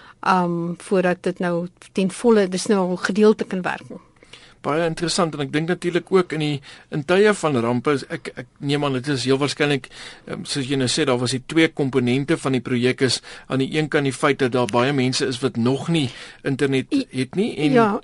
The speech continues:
Speaker 2: en
Speaker 1: en
Speaker 2: dan natuurlik die rampe.
Speaker 1: ek weet nie, so twee of drie jaar terug, nou was daar 'n vrou wat een land se internet afgesit het, per ongeluk.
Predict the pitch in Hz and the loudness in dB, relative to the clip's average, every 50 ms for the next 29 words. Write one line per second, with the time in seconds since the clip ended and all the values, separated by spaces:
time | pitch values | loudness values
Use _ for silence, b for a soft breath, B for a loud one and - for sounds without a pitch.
0 | _ - - 247 254 151 147 143 135 131 151 139 135 135 135 135 120 123 123 120 | _ -2 2 2 4 4 2 0 -2 -2 0 -2 -2 0 2 2 2 2 2 0
1 | 120 - - - - 247 233 - - 233 233 220 - 269 240 - - 254 233 - | 0 -2 -4 -4 -2 -2 -2 2 4 2 2 4 4 2 2 4 2 0 0 0
2 | - 254 269 262 247 220 185 208 208 208 214 202 196 190 - - 226 208 190 - | 0 2 4 4 4 4 2 0 2 4 4 4 2 0 -2 -4 -4 -4 -4 -4
3 | - - 214 196 190 202 202 - - 214 202 202 190 - - - - 247 240 226 | -4 -4 -4 -2 -2 -4 -6 -2 -2 -2 0 0 -2 -6 -10 -6 0 2 4 4
4 | 233 226 - 196 196 - - 262 233 233 220 202 190 196 196 - - - 233 220 | 4 4 2 0 -2 0 2 4 4 6 6 6 4 2 2 0 0 2 2 2
5 | 214 - 214 220 196 196 - - 220 208 - - - - 208 185 - - 180 165 | 2 2 2 2 0 0 -2 -2 -2 -2 -2 -2 -6 -8 -6 -6 -6 -6 -8 -8
6 | - 165 - - - - _ - 185 175 196 - - - - - 185 180 - - | -8 -12 -12 -12 -18 -8 _ -4 -2 0 0 -2 -2 2 2 2 2 2 -4 -10